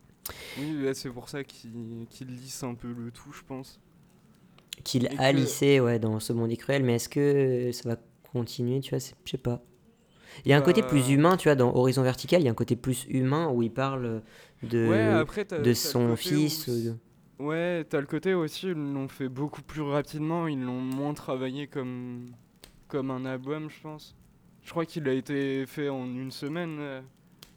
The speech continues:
Speaker 1: ou, ou deux, genre Horizon
Speaker 2: Ah ouais,
Speaker 1: Vertical.
Speaker 2: c'est de la productivité, ça, tiens.
Speaker 1: C'est genre, ils ont commencé à faire un ou deux feats ensemble, je crois. Et ils se
Speaker 2: Ils
Speaker 1: sont
Speaker 2: ont vu
Speaker 1: dit,
Speaker 2: que ça
Speaker 1: ah, mais
Speaker 2: matchait
Speaker 1: en fait,
Speaker 2: bien.
Speaker 1: on a déjà quatre morceaux, là, viens, on fait un,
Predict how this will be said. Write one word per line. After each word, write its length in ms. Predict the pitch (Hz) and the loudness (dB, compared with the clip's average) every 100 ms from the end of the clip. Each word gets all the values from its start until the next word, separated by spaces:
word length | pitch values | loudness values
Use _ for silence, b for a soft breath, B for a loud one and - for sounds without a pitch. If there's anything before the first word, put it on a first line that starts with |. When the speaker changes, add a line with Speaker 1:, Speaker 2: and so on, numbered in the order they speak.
| _ _ - | _ _ -10
Speaker 1:
ou, 40 | 127 | -6
ou 540 | 120 110 107 123 131 | -6 -6 -6 -8 -10
deux, 280 | 127 156 165 | -6 -6 -4
genre 260 | 139 127 123 | -4 -4 -6
Horizon 360 | 120 123 120 | -8 -10 -6
Speaker 2:
Ah 220 | 127 127 147 | 0 2 4
ouais, 180 | 147 120 | 4 2
Speaker 1:
Vertical. 220 | 143 135 - | -2 -8 -12
Speaker 2:
c'est 140 | - | -2
de 40 | |
la 60 | 120 | -2
productivité, 680 | - 120 110 - 135 139 139 | 2 2 4 4 6 6 6
ça, 160 | - 123 | 4 0
tiens. 220 | 131 127 - - - - | 0 -2 -4 -20 -20 -20
Speaker 1:
C'est 260 | - 147 139 | -10 -6 -4
genre, 280 | 135 151 151 | 0 0 0
ils 160 | 143 | -2
ont 100 | 147 | -4
commencé 400 | 143 151 147 147 | -2 0 0 0
à 80 | 165 | -2
faire 200 | 151 147 | 0 -2
un 160 | 123 151 | -2 -2
ou 80 | 143 | -4
deux 140 | 135 143 | -6 -6
feats 280 | - 160 | -8 -8
ensemble, 400 | 135 135 180 180 165 | -8 -6 -8 -8 -10
je 60 | |
crois. 260 | - 151 175 - - _ _ _ | -10 -8 -8 -14 -20 _ _ _
Et 520 | 127 127 127 127 127 123 | -6 -4 -2 -4 -4 -6
ils 100 | 131 | -4
se 80 | 120 | 0
Speaker 2:
Ils 40 | |
Speaker 1:
sont 60 | 123 | 2
Speaker 2:
ont 40 | |
vu 40 | 135 | 2
Speaker 1:
dit, 20 | |
Speaker 2:
que 60 | 156 | 4
ça 80 | |
Speaker 1:
ah, 20 | 120 | 4
mais 100 | 120 | 4
Speaker 2:
matchait 180 | - | 4
Speaker 1:
en 20 | 123 | 4
fait, 180 | 131 | 4
Speaker 2:
bien. 80 | 143 | 2
Speaker 1:
on 120 | 185 170 | 0 0
a 100 | 147 | -2
déjà 380 | 139 135 160 | -4 -6 -6
quatre 320 | 160 156 147 156 | -6 -8 -8 -6
morceaux, 380 | 156 - 202 | -8 -6 -8
là, 160 | 196 151 | -4 -4
viens, 160 | 131 147 | -4 -8
on 80 | 147 | -8
fait 180 | 147 | -8
un, 380 | 131 127 123 127 | -8 -8 -8 -12